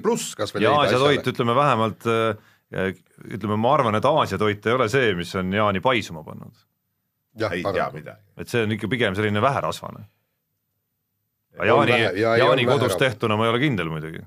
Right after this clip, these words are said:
Speaker 3: No aga Pekingi part ju ujub rasvas ju sisuliselt.
Speaker 1: Ei no ma Pekingi part jah, ei tee.
Speaker 3: See on
Speaker 1: Liiga.
Speaker 3: väga maitsev.
Speaker 1: On küll, aga ta on tehnoloogiliselt, mul ei ole seda ahju, seda tuleb ju teha ikkagi korralikus kiviahjus ja,
Speaker 3: Ja küll ma räägin, et kui sa käid kü-, näiteks, näiteks Pekingis, ma olen käinud ja,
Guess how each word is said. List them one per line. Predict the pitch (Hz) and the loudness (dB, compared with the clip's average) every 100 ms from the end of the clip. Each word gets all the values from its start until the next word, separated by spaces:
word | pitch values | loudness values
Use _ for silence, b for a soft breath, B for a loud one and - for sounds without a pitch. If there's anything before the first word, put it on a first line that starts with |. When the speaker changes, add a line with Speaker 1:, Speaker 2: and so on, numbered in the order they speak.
| - | -10
Speaker 3:
No | 87 | -8
aga | 82 | -2
Pekingi | 120 117 78 80 | -2 -4 -10 -2
part | 110 101 - | -2 -2 -4
ju | 113 | -4
ujub | 123 82 | -2 -4
rasvas | 73 71 60 - | -6 -10 -12 -20
ju | _ | _
sisuliselt. | 120 110 _ | -20 _ _
Speaker 1:
Ei | 113 104 | -2 0
no | 101 | 2
ma | 107 101 | 2 2
Pekingi | 101 123 101 95 82 | 0 -2 -4 -8 -4
part | 95 - _ | -4 -4 _
jah, | 113 - - | -4 -4 -6
ei | 95 82 | -8 -6
tee. | 87 78 - - | -4 -6 -8 -8
Speaker 3:
See | 98 | -2
on | 95 | 0
Speaker 1:
Liiga. | 98 | 0
Speaker 3:
väga | 123 | 0
maitsev. | 156 - - b b | -4 -6 -18 b b
Speaker 1:
On | 120 135 | -2 2
küll, | 175 95 | 2 0
aga | 90 95 | -2 0
ta | 113 | 0
on | 107 101 | 0 -2
tehnoloogiliselt, | 139 127 120 143 151 101 98 | -2 -2 0 0 0 -2 -4
mul | 127 127 | -2 0
ei | |
ole | 113 110 | 0 -2
seda | 113 143 | -2 -2
ahju, | 147 - 87 | -4 -12 -8
seda | 110 117 107 | -4 -2 -2
tuleb | 101 120 107 | -2 -2 -2
ju | 110 | -2
teha | 135 117 110 | -2 0 -2
ikkagi | 117 104 104 104 B B | -2 -6 -6 -8 B B
korralikus | 131 117 101 104 - | -4 -2 -2 -8 -10
kiviahjus | 123 107 120 92 78 | -4 -2 -2 -4 -10
ja, | 82 73 | -14 -16
Speaker 3:
Ja | 76 92 | -10 -4
küll | 113 95 | -2 -2
ma | 82 | -2
räägin, | 82 80 | -4 -6
et | 78 | -10
kui | |
sa | 82 | -6
käid | 92 90 | -6 -6
kü-, | 98 90 | -10 -6
näiteks, | 87 85 87 - b b b b | -6 -6 -10 -20 b b b b
näiteks | 85 87 | -8 -8
Pekingis, | - 85 101 104 107 | -6 -6 -6 -6 -4
ma | 95 | 0
olen | 90 87 | 0 0
käinud | 87 87 85 | -2 -2 0
ja, | 85 | 0